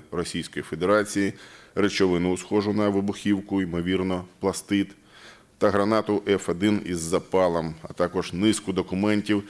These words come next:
що свідчать про приналежність цього громадянина до незаконного збройного формування. Чоловік пояснив, що перебував у складі бандоформування Д Н Р,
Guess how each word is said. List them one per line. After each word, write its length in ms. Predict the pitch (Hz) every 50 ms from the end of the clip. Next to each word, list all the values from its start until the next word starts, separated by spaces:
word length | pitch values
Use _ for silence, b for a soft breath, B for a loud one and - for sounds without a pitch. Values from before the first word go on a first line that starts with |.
| B B B B -
що 260 | - - 113 110 98
свідчать 640 | - - - 104 110 110 101 - 113 107 98 -
про 300 | - 104 110 110 110 110 110 B B B B B _
приналежність 800 | - 107 117 120 123 120 120 113 104 92 82 87 85 82 - - -
цього 220 | - 87 85 82
громадянина 760 | 82 82 80 82 85 80 80 80 87 104 110 107 107 104 104 90
до 180 | 85 95 95 95
незаконного 640 | 90 87 78 82 82 80 - 98 98 101 98 95
збройного 560 | 87 78 76 78 85 82 82 82 82 82 82 82
формування. 720 | - - 90 87 92 95 92 90 85 80 76 71 69 65 67 - - _ _ _ B B B B B B B B
Чоловік 400 | - - 110 113 117 117 107 82
пояснив, 460 | - 101 101 98 - - 104 107 104 98
що 180 | - 92 82
перебував 640 | 82 - 101 104 104 95 98 98 98 101 98 92 90
у 60 | 85
складі 420 | - - 90 92 90 85 85 80 76 80
бандоформування 1000 | 82 98 98 92 87 85 - - 92 87 92 90 85 87 85 82 82 76 71 - - - -
Д 220 | 80 85 90 87
Н 140 | 87 92 101
Р, 220 | 110 113 110 117